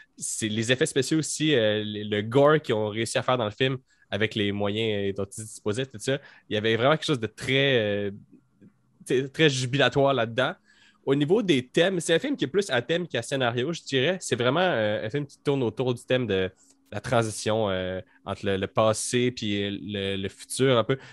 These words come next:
sais, l'espèce de cliché de conférence, euh, entre, euh, passé et modernité. Ben, euh, dans le fond, euh,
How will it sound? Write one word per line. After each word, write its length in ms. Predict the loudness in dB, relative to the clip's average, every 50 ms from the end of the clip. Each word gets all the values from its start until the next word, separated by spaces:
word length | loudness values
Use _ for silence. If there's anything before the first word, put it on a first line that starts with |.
| -10
sais, 120 | -4 -2 -2
l'espèce 500 | 0 0 0 -2 0 2 2 2 2 2
de 80 | 0 -2
cliché 640 | -2 -4 -8 -8 -6 -6 -4 -4 -2 0 0 0 0
de 240 | 0 0 0 0 0
conférence, 800 | -2 -2 -2 -2 0 2 0 0 0 0 0 -2 -2 -2 -2
euh, 120 | -2 -2 -4 -4 _ -20 _ _ _ _ 2
entre, 400 | 4 4 4 4 2 0 -2 -2
euh, 300 | 0 0 0 0 -2 -2
passé 480 | -4 -2 -2 -2 -2 0 0 0 0 2
et 80 | 0 0
modernité. 880 | 0 2 2 2 2 0 0 0 -4 -6 -6 -4 0 0 0 0 -2 -6 _ -20 -20 -20 -20 -20 -20 -20 -20 -10 -4
Ben, 480 | 0 0 2 2 2 2 2 0 0 -2
euh, 240 | -4 -6 -8 -10 -10 -12 -14 -14 -8 -4
dans 80 | -2 0
le 80 | 0
fond, 180 | 2 4 4 6
euh, 200 | 6 4 4 2